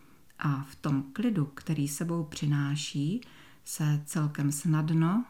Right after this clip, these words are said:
rozpustí i mračna zapomnění, která zahalila vaši paměť.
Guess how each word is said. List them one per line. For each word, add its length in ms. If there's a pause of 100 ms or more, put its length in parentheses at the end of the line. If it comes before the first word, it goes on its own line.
rozpustí 840
i 140
mračna 480
zapomnění, 760
která 480
zahalila 580
vaši 340
paměť. 600